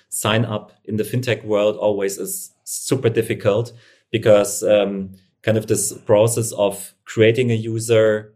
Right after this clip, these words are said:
and, um, then kind of creating a link to the, to the financial systems, like to your bank account, getting money in, and then being really able to, to buy something. So for example, like if you want to make a trade on, on Trade Republic,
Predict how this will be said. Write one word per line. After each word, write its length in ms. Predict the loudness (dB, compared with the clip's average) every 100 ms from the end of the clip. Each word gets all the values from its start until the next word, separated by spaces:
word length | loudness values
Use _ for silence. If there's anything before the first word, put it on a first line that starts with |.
| -8
and, 420 | -4 -4 -6 -2
um, 260 | 0 0 2
then 360 | 2 2 -2 -10
kind 260 | -6 -4
of 200 | -6 -8
creating 760 | -6 -2 0 0 -2 -2 -8 -14 _ _ -6
a 40 |
link 460 | -2 2 2 2 -4 -18 _ -4
to 160 | 0
the, 460 | 4 4 4 2 -4 _
to 100 | -12
the 540 | -2 2 4 4 0 -2
financial 540 | -2 -2 -4 -4 -4
systems, 460 | -4 -8 -4 -2 -2
like 180 | -4 -6
to 80 |
your 140 | -4 0
bank 240 | 0 0
account, 480 | -6 -8 -8 -8 -4
getting 300 | -2 -2 -4
money 340 | -4 -4 -4
in, 500 | -4 -2 -4 -6 -10 -14 _ -10
and 100 | 0
then 260 | 2 2 0
being 260 | -4 -4
really 280 | -6 -8 -4
able 520 | -2 0 0 -2 -6 _ -10
to, 180 | -8 -8
to 100 | -4
buy 260 | -2 0
something. 580 | -2 -4 -8 -6 -6 -8 _
So 180 | -10 -8
for 80 | -8
example, 340 | -8 -6 -6 -6
like 200 | -8 -10
if 120 | -10
you 80 | -8
want 160 | -10
to 60 | -10
make 200 | -10 -10
a 40 |
trade 300 | -6 -4 -4
on, 300 | -4 -8 -8
on 220 | -12 -14 -4
Trade 240 | -2 0
Republic, 500 | -2 -4 -4 -4 -6